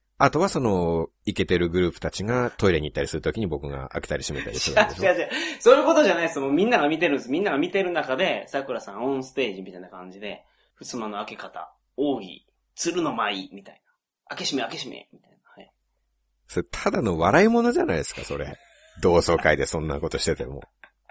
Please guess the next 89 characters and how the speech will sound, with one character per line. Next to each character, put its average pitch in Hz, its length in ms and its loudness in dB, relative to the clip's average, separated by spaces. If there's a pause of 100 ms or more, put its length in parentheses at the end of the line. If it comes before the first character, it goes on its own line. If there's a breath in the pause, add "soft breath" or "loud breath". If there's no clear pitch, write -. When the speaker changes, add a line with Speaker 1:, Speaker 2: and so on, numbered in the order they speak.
(500 loud breath)
Speaker 2:
は 139 40 -8
い。 - 20 -4
Speaker 1:
そ - 180 4
れ 226 80 8
は - 200 8
明 359 60 8
ら 285 60 8
か 220 60 8
に 131 60 8
モ 113 140 8
テ 269 140 6
る 220 80 10
や 113 100 12
つ 90 40 4
じ 90 80 6
ゃ 80 40 4
な 92 140 8
い 117 60 8
で 87 100 4
す - 100 -8
よ。 62 140 -10 (200)
そ - 160 6
れ 214 60 12
で 233 100 12
人 185 180 8
気 - 120 -2
が 202 80 8
出 202 140 8
る 196 80 10
や 127 100 12
つ - 120 -2
が 85 120 2
い 90 80 2
た 170 140 6
と 98 80 2
し - 80 0
て 85 100 -4
も、 87 360 4
Speaker 2:
は 110 120 -4
い。 95 160 -12 (200)
Speaker 1:
そ - 140 2
れ 123 60 8
は 104 60 2
道 156 180 12
化 175 120 8
役 160 220 10
で 147 100 4
す - 120 -2
よ。 - 140 -6 (340)
Speaker 2:
は 135 120 0
い - 20 2
は - 60 -4
い - 20 -14
は 98 60 -14 (280)
い - 40 -20
は - 80 -20
い。 - 40 -20 (380)
Speaker 1:
同 156 180 2
窓 311 200 2
会 226 300 4
で 220 320 4 (100)
や 196 80 0
っ - 40 0
ぱ 147 80 6
話 101 180 6
題 131 140 8
に 147 40 0
な 165 80 2
る 147 220 2
こ 92 120 -4
と 82 100 -10
と 76 100 -4
い 76 80 0
え 78 100 2
ば、 92 460 2
そ 87 160 -6
の、 76 420 -6
ま 101 140 2
あ、 - 40 4
運 101 120 2
動 90 120 2
会 - 220 -2
と 67 100 -12
か - 120 -10
文 80 160 -2
化 82 120 -2
祭 87 140 -4
の 76 80 -4
話、 76 460 -6